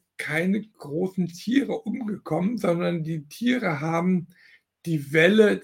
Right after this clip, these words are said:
was da kommt, wahrgenommen. Auch die Elefanten sind ins Landesinnere geflüchtet. Also die spürten das. Das, was du bei den Ureinwohnern sagst, haben wir ja auch heute noch bei den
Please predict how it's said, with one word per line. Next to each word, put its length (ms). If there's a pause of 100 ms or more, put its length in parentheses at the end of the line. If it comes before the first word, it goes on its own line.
was 240
da 140
kommt, 560 (280)
wahrgenommen. 840
Auch 200
die 180
Elefanten 760
sind 300 (140)
ins 260
Landesinnere 1120
geflüchtet. 760 (340)
Also 340
die 380
spürten 840
das. 200 (760)
Das, 260
was 240
du 240
bei 180
den 360
Ureinwohnern 1200
sagst, 360
haben 280
wir 80
ja 200
auch 300
heute 340
noch 380 (440)
bei 180
den 640